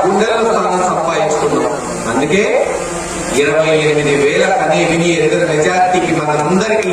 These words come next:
ఇచ్చారు ఈ ప్రాంత ప్రజలు. గెలిచినప్పటి నుంచి మీరు చూస్తున్నారు, గతంలో కొరదాలంటే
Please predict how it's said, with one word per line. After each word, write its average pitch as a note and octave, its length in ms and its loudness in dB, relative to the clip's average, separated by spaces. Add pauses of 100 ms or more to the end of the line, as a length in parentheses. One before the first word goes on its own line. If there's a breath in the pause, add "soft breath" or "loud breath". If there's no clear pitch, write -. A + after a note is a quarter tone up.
ఇచ్చారు - 360 0 (440)
ఈ B2+ 40 4 (140)
ప్రాంత G#2 380 -2 (200)
ప్రజలు. G#3 420 0 (1200)
గెలిచినప్పటి B3 580 0
నుంచి A3+ 220 2
మీరు F3+ 200 2
చూస్తున్నారు, F3 500 0 (840)
గతంలో G#3 440 0
కొరదాలంటే G3+ 640 2